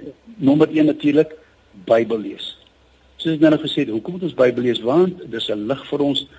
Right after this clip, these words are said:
Jesus sê self vir ons daar in Matteus vier vier, eh, die mens kan nie van brood alleen, maar van elke woord wat uit die mond van God uitgaan. Tweede punt, natuurlik die belangrikheid van gebed.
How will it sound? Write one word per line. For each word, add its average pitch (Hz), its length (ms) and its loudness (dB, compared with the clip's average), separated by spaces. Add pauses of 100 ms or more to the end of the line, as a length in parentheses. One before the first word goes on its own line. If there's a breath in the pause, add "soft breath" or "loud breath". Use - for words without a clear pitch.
(340 loud breath)
Jesus 123 440 -2
sê 139 120 0
self 147 340 -2
vir 151 100 -2
ons 135 80 0
daar 135 120 4
in 139 60 0
Matteus 135 380 -2
vier 143 360 0
vier, 143 220 2 (460 soft breath)
eh, - 160 -10
die 123 140 0
mens 131 220 2
kan 175 140 0
nie 202 100 0
van 160 180 0 (100)
brood 127 380 4
alleen, 101 360 -4 (100)
maar 113 180 -8
van - 140 -4 (140)
elke 160 580 0 (100)
woord 113 260 0 (300 loud breath)
wat 117 140 -6
uit 113 80 -8
die 113 120 -2
mond 110 200 -8
van - 140 -8
God - 260 -12
uitgaan. - 300 -16 (480)
Tweede 131 240 6
punt, 156 260 2 (260)
natuurlik 131 460 -6 (100)
die 120 80 -10
belangrikheid 107 580 -6
van 123 140 -6
gebed. 123 340 2